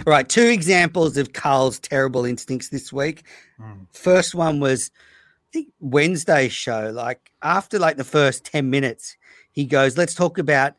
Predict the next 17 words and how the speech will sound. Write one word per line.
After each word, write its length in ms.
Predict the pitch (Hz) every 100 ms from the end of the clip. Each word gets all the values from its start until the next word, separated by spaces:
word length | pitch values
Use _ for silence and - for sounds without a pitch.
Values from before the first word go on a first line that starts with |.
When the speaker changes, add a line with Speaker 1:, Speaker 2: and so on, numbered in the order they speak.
| _ _
Speaker 1:
Ken 360 | - 180 175 165
Laird 680 | 147 139 147 165 170 156 110
being 320 | 131 113 104
promoted." 640 | - 117 110 101 98 95 _ _ _ _ _ _ _ - _ - 247
Literally 480 | 240 269 - 240 233
one 200 | 202 190
of 100 | 160
the 120 | 170
most 420 | 170 165 160 147
boring 380 | 127 185 226 208
people 480 | 156 180 156 156 160
and 160 | 139 135
most 280 | 123 - -
boring 380 | 160 170 170
topics. 680 | 165 139 131 123 117 - - - - _ _
And, 260 | 127 127 131
uh, 260 | 131 143